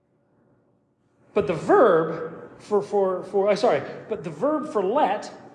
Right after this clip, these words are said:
is, is in the aorist tense. And then the verb for "do not forbid"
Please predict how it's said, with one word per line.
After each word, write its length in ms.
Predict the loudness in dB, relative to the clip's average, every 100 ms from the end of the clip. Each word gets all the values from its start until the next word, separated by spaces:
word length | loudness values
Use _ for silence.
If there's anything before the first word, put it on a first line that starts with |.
| -8
is, 140 | -6 -4
is 300 | -4 -6 -4
in 300 | 0 0 0
the 280 | -4 -4 2
aorist 480 | 2 4 0 -2 -10
tense. 520 | -12 -14 -16 -18 -20 _ _ _ _ -6
And 100 | 0
then 100 | 2
the 80 | 2
verb 300 | 4 4 4
for 100 | 0
"do 140 | 2
not 220 | 2 2 0
forbid" 440 | -2 0 0